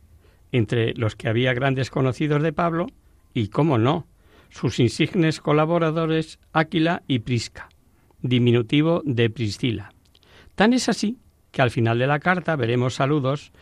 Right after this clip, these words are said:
para más de treinta nombres en concreto, amén de colectivos como cuando dice,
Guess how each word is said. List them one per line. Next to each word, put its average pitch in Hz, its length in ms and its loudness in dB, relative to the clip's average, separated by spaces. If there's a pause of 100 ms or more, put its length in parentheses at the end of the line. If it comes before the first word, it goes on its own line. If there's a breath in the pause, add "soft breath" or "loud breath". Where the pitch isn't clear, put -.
(280 soft breath)
para 127 220 6
más 190 280 6
de 160 140 2
treinta 175 580 2
nombres 180 560 2
en 131 160 0
concreto, 113 720 -2 (720 soft breath)
amén 139 320 6
de 160 100 2
colectivos 175 640 0
como 120 240 -2
cuando 107 240 -2
dice, 139 420 -2